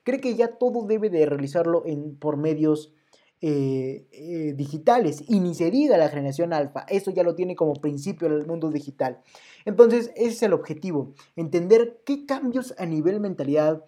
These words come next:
de esa tercer pregu-, de esa cuarta pregunta, qué cambios a nivel mentalidad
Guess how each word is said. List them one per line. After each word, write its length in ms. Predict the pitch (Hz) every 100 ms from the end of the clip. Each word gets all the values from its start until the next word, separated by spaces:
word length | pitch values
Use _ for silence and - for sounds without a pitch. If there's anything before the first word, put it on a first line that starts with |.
| _
de 80 | 175
esa 160 | 170
tercer 320 | 156 139 156 151
pregu-, 180 | 147
de 80 | 156
esa 140 | 185 214
cuarta 280 | 196 185
pregunta, 500 | - 147 156 156 160 - - _
qué 160 | - 262
cambios 380 | 269 254 254 -
a 60 | 175
nivel 300 | 156 185 208
mentalidad 600 | 185 - 139 147 160